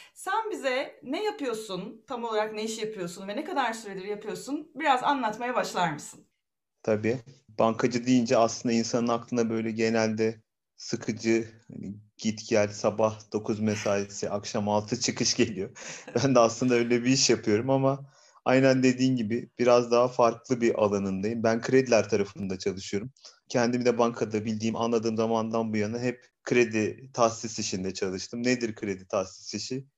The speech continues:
Speaker 2: İşte banka biliyorsunuz temelde iki fonksiyonu olan şey. Bir yerden kaynak topluyor. Bu bizim mevduatımız olabilir.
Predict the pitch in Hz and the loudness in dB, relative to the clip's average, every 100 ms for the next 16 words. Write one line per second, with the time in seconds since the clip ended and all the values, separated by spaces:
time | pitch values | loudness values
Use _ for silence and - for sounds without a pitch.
0 | _ - - 107 117 117 127 120 117 107 | _ -6 -4 2 2 2 -2 0 0 -2
1 | 113 117 - 120 107 101 107 117 - 107 | -6 -8 -4 -2 -2 -4 -2 -4 -6 -10
2 | - - 113 107 117 110 110 110 107 107 | -10 -4 -4 -4 -4 -2 -2 -2 -4 -4
3 | 98 107 _ _ - 117 104 104 113 113 | -6 -8 _ _ 0 6 6 6 2 2
4 | 113 110 110 - - - 95 95 95 101 | 2 2 2 0 0 -2 -4 -4 -6 -4
5 | 107 104 101 101 98 - 98 98 95 87 | 0 2 2 2 0 -2 -8 -6 -8 -8
6 | 90 | -10